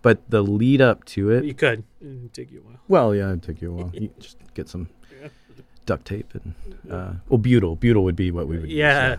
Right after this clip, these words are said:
Speaker 1: Lots of butyl. But yeah, it, it's, it's a very boring thing. And stunts, uh, I, I get so, like, I get sleepy on stunt days because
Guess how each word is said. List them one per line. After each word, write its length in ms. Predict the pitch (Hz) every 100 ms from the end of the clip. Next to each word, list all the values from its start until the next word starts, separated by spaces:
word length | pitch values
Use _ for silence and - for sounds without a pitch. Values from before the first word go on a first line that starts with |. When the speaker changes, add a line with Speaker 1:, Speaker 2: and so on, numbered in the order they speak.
| - -
Speaker 1:
Lots 180 | 101 90
of 60 |
butyl. 280 | 82 82 78 -
But 220 | 110 127 - -
yeah, 320 | 156 180 123
it, 240 | 101 131 120
it's, 260 | 120 - -
it's 220 | 135 -
a 40 | 127
very 240 | 160 147
boring 560 | 90 131 123 127 104 92
thing. 440 | - 117 107 98
And 360 | 110 107 101 95
stunts, 680 | - - 131 139 - - -
uh, 240 | 87 101 98 - -
I, 140 | 117 -
I 100 | 135
get 220 | 165 127
so, 320 | - - 117 110
like, 180 | 110 135
I 60 |
get 140 | 143 -
sleepy 420 | - 95 98 85
on 220 | 80 78
stunt 400 | - - 92 90 87
days 280 | 87 82
because 540 | - 95 101 92 90